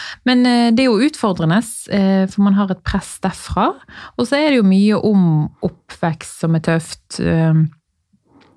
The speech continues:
eh, kjærlighetsforhold som er tøffe, i, i historie. Altså, sant? Du, du forteller ikke et helt liv på førtifem minutter. Eh, og det er mange som har det tøft. Eh, og så er jo det fascinerende. Denne sesongen her, for eksempel, så har vi, ehm,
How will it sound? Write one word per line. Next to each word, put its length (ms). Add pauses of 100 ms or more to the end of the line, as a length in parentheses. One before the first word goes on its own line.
(100)
eh, 300
kjærlighetsforhold 800
som 180
er 40
tøffe, 460
i, 400
i 220
historie. 360
Altså, 240
sant? 220 (760)
Du, 100
du 120
forteller 400
ikke 240
et 160
helt 340
liv 320
på 140
førtifem 300
minutter. 400 (440)
Eh, 600
og 160
det 140
er 20
mange 340
som 360
har 180
det 100
tøft. 320 (400)
Eh, 160
og 140
så 160
er 60
jo 100
det 340
fascinerende. 560 (420)
Denne 400
sesongen 480
her, 120
for 120
eksempel, 440
så 200
har 280
vi, 280
ehm, 540